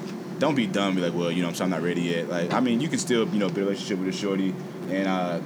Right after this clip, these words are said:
I mean, everybody's aware, like, y'all are nineteen, twenty years old, you know, your first couple years through college. Like,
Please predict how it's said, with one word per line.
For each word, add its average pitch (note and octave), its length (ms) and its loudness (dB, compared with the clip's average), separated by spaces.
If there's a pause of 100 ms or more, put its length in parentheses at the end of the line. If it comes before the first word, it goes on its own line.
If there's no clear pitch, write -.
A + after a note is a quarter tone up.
(120)
I A#2+ 60 0
mean, G2 300 2
everybody's G#2+ 440 2
aware, F2 200 2
like, E2+ 140 0
y'all A2 160 4
are F2+ 60 2
nineteen, F2+ 600 0
twenty F#2 220 2
years E2+ 180 -2
old, E2+ 340 0
you E2+ 80 -4
know, E2 60 -2
your D#2+ 120 -2
first E2 200 -4
couple E2+ 160 -2
years F2 120 0
through - 140 -4
college. E2+ 380 0
Like, D#2 220 -2